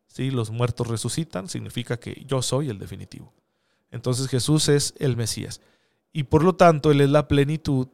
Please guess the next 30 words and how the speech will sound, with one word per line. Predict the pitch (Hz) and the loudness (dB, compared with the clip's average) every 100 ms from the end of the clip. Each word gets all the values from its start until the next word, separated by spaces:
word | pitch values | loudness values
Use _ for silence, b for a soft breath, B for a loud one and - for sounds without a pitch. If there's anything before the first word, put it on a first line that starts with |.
| _ | _
de | 131 127 | -4 0
la | 120 | 0
palabra | 127 120 135 143 | 0 0 2 0
de | 131 | 0
la | 120 | 0
alianza. | 117 139 185 170 123 120 | 0 -2 -2 -4 -6 -2
En | 139 | -2
Él | 131 165 | 0 0
hay | 156 | 0
una | 147 147 | -2 -4
nueva | 131 143 180 | -2 -2 -2
y | |
perfecta | 170 120 123 127 123 | -2 -2 -2 -4 -4
alianza. | 117 190 180 - b b b - | -4 -6 -8 -12 b b b -2
De | 151 | 0
hecho, | - | 0
Jesús | - 190 190 | 0 -2 -2
es | 226 | -4
la | 196 | -4
plenitud | 139 123 151 165 | -2 -2 0 0
de | |
todo | 151 160 | 2 2
el | 135 | 2
cosmos. | - 202 165 113 - - _ _ _ _ | 0 -2 -2 -6 -12 -18 _ _ _ _
Por | 139 | -2
eso | 143 | 0
encontramos | 202 180 147 147 175 | 0 -2 2 2 2
expresiones | 175 131 131 139 147 131 131 - - | -2 -2 -4 0 0 0 -2 -6 -8
en | 135 120 | -6 -2
el | 120 117 | -2 -2